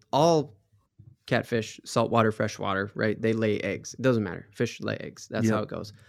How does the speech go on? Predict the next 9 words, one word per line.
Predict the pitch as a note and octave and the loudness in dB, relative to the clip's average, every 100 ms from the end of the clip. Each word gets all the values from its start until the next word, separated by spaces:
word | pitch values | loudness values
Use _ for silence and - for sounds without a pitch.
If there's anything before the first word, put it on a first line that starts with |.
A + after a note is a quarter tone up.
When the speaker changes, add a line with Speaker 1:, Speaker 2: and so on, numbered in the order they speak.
| _ _ - | _ _ -2
Speaker 2:
Yep. | G#2 F#2+ | 0 2
Speaker 1:
Some | C3+ A2+ G#2+ - _ _ - - _ | 2 2 -2 -10 _ _ -20 -20 _
sharks | - A#2+ A2+ - | 0 0 0 -4
give | - A2 - | -2 -2 0
birth | G#2 G2+ | -4 -4
to | - | -6
live | G#2 G2+ F#2+ F#2 - _ _ - | -6 -6 -6 -6 -10 _ _ -10
ones, | G2 G2 | -8 -8
but | - A2 | -8 -10